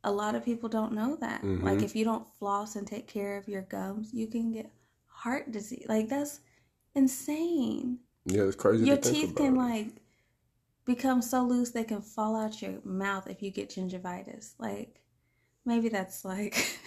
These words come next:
Speaker 1: <laughs> a little, I'm a little traumatized 'cause I'm like, "That happened to someone in my family." So I'm like,
Speaker 2: Mm-hmm.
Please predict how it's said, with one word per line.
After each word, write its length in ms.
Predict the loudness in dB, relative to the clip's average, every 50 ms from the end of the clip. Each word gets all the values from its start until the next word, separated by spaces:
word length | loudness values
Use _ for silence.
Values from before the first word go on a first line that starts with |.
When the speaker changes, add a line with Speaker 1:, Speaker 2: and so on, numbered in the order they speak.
| -20 -16 -14 -14 -14 -14 _ _ _
Speaker 1:
<laughs> 680 | _ _ _ _ _ -18 -18 -16 -18 -20 _ _ -8
a 40 | -6
little, 500 | -4 -4 -4 -2 -4 -4 -4 -6 -10 -12 _ _ _ _ -6 0
I'm 100 | 0 0
a 80 | 0
little 140 | 0 -4 -4
traumatized 760 | 0 4 4 4 4 2 -2 0 0 0 2 2 2 2 2 2
'cause 120 | 2 2
I'm 100 | 4 4
like, 200 | 4 2 2 2
"That 160 | 2 2 2
happened 300 | 2 0 0 4 4 4
to 60 | 4
someone 300 | 4 2 0 2 2 2
in 60 | 0 0
my 140 | -2 -4
family." 680 | -4 -2 -2 0 0 0 0 0 0 0 -2 -4 -6 -4 2
So 120 | 6 8
I'm 160 | 8 8 8
like, 260 | 6 6 6 4 4 2
Speaker 2:
Mm-hmm. 100 | 0